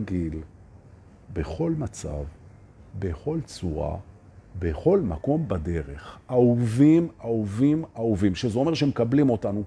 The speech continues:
ככה ורוצים בטובתנו. ככה, ככה, זהו, ככה. וככה, אולי צריך להגיד, וככה, <laughs> כן, יהודה, תעזור לי. כן?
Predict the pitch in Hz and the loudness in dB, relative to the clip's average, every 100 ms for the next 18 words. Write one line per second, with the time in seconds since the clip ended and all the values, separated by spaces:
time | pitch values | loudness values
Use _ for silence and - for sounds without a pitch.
0 | - 240 240 214 131 113 - 233 208 196 | 0 0 4 4 4 2 2 2 4 2
1 | 127 110 98 82 82 - _ - - - | 0 0 -2 -2 -6 -10 _ 4 4 4
2 | - - 208 196 - - 120 185 - - | -10 -6 -2 -2 -4 -14 -4 -4 -4 -2
3 | 196 - - - - - - - - - | -2 -2 -12 -20 -20 -20 -20 -20 -20 -20
4 | - - - 196 - 254 277 233 160 151 | -20 -16 -2 -2 6 8 8 4 4 4
5 | 185 160 - _ - - 110 123 120 117 | 4 -2 -16 _ -20 -16 -4 -2 -2 -2
6 | 104 101 92 - 226 240 - 143 147 - | -2 0 0 4 6 4 2 0 0 -6
7 | - - 98 - 117 - 107 - - - | -18 -16 -16 -12 -14 -12 -16 -16 -20 -18
8 | - - - - - - - - 107 156 | -18 -18 -14 -12 -10 -12 -18 -10 -6 2
9 | 151 147 127 131 151 165 147 262 320 302 | 6 6 6 4 2 2 4 6 6 4
10 | 131 - _ _ - - - 110 | 0 -4 _ _ -20 -16 -6 -6